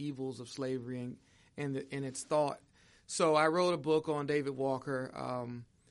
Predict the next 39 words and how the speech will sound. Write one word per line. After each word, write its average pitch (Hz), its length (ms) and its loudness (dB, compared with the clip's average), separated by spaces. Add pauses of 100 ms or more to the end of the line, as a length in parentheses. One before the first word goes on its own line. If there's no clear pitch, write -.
(160)
since 160 280 -2
he 175 140 2
had 160 160 6
been 143 220 0
dead 156 540 6 (200)
almost 143 340 -4
two 165 140 0
hundred 139 220 -2
years, 139 600 0 (400)
I 147 120 2
really 160 400 4
engaged 143 520 0
his 139 160 -4
work 135 300 -2
and 131 120 -4
asked 135 380 -2
him 139 140 -4
philosophical 131 640 -6
questions 127 580 -6
and 123 140 -6
then 123 360 -6 (640)
kinda 143 260 -6
unearthed 135 460 -4
the 120 120 -6
answers. 120 440 -6
So 127 100 -6
I 120 40 -6
called 135 260 -6
it 131 80 -10
Conversations 123 760 -8
with 113 100 -12
David 120 260 -8
Walker. 120 400 -10 (760)
But 151 120 -2
I've 156 160 2
also 196 300 4
written 165 340 0
books, 151 400 2
um, 135 580 0